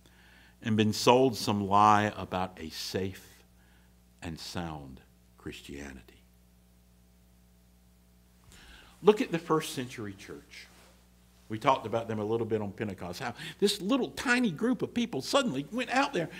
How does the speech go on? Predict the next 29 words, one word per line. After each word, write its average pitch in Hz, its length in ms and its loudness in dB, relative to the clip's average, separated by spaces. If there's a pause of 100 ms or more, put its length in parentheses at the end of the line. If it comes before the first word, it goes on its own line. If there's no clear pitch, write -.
(180)
and 196 160 -2
started, 196 400 2 (240)
started 233 400 2 (300)
preaching 202 520 2
like 175 220 0
they, 185 120 2
they, 185 340 0 (100)
like 185 220 0
their 180 120 0
lives 208 380 2
depended 240 460 0
on 113 100 -2
it, 117 100 -6
which 117 220 -10
maybe 123 260 -8
it 117 100 -12
did. 208 220 -12 (1700)
Look 311 160 12
at 285 80 6
the 240 60 2
book 220 160 12
of 160 80 4
Acts, - 460 6 (580)
where, 180 300 8 (1200)
how 196 200 2
people 196 360 2
responded 175 1040 -2
to 104 120 -8
this. 82 500 -10